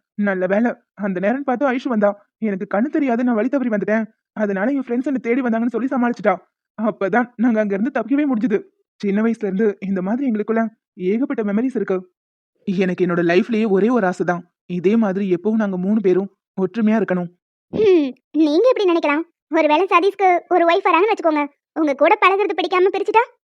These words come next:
Speaker 1: அப்படி பிரிக்கிற மாதிரி பொண்ணு வந்தா கல்யாணமே பண்ணிக்க மாட்டான்.
Speaker 2: உங்க, அவங்களுக்குன்னு தனித்தனி லைஃப் வந்துருச்சுன்னா, அவங்கவங்க அவங்க வழியை பார்த்துட்டு போயிருவாங்க.
Speaker 1: ஆனா நாங்க அப்படி பிரிய மாட்டோம், எங்களுக்குள்ள யாரையும் வரவிட மாட்டோம். அப்படி ஒருவேளை வந்து பிரிக்கணும்னு நினைச்சா,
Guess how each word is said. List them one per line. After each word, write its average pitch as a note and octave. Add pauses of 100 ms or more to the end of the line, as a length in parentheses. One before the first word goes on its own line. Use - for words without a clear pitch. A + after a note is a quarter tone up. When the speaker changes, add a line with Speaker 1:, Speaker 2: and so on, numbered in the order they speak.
(220)
Speaker 1:
அப்படி G3
பிரிக்கிற F#3
மாதிரி B3+
பொண்ணு A#3
வந்தா G#3 (440)
கல்யாணமே A#3
பண்ணிக்க B3+
மாட்டான். G3+ (400)
Speaker 2:
உங்க, D#4
அவங்களுக்குன்னு E4
தனித்தனி F4+
லைஃப் G4
வந்துருச்சுன்னா, E4 (340)
அவங்கவங்க D#4
அவங்க G#4
வழியை G#4+
பார்த்துட்டு F4+
போயிருவாங்க. F#4+ (680)
Speaker 1:
ஆனா G#3 (140)
நாங்க A#3+
அப்படி G#3+
பிரிய A#3
மாட்டோம், F3 (280)
எங்களுக்குள்ள F3+ (120)
யாரையும் G#3+
வரவிட G#3
மாட்டோம். F3 (320)
அப்படி F3+
ஒருவேளை G#3+
வந்து A#3+ (400)
பிரிக்கணும்னு G#3
நினைச்சா, G#3+